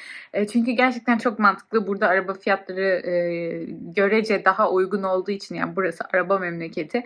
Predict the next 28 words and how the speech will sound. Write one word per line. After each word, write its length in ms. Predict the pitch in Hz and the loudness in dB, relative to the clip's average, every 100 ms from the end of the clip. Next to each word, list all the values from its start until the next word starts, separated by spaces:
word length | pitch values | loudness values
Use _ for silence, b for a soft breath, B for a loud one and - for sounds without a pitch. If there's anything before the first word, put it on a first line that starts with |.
| B B B B | B B B B
E, 80 | - | -4
tabii 240 | - 226 240 | 2 2 2
ki 140 | 240 | 6
araba 340 | 196 208 220 | 6 8 8
almak, 420 | 233 202 202 220 - - | 6 6 4 0 -2 0
e, 220 | 196 180 | 0 4
bence 300 | 196 202 226 | 4 4 2
de 80 | 220 | 2
mantıklı 800 | 190 202 214 240 - 190 226 - | 4 4 4 -2 -2 -2 0 4
ama, 520 | 233 226 240 285 - - - | 6 8 8 6 2 -6 -4
e, 300 | 208 190 190 180 202 - _ - | 0 4 2 0 -10 -18 _ -12
benim 480 | 190 190 220 240 233 | -4 0 4 2 4
ilk 260 | 240 - | 2 2
tercihim 460 | - 214 185 226 214 | 4 4 4 -4 0
olmamıştı 680 | 214 226 214 185 - - 247 | 2 2 0 -2 -6 -4 0
ama 140 | 220 | 0
şu 140 | 233 226 | 4 4
an 180 | 226 | 6
ben 260 | 214 214 214 | 6 4 2
de 220 | 190 - - | 0 2 4
almak 340 | 202 208 233 | 6 4 -2
istiyorum. 640 | 214 - - 214 226 220 | -6 -6 0 0 2 0
Bu 60 | 226 | 0
sebeple 480 | 233 202 202 - 214 | 2 2 0 -2 -4
çok 220 | 220 214 | -4 -2
fazla 240 | 214 202 | -2 2
araştırma 540 | 180 185 190 - 214 233 | 2 0 -2 -6 0 4
yaptım. 440 | 226 220 247 240 | 4 2 0 0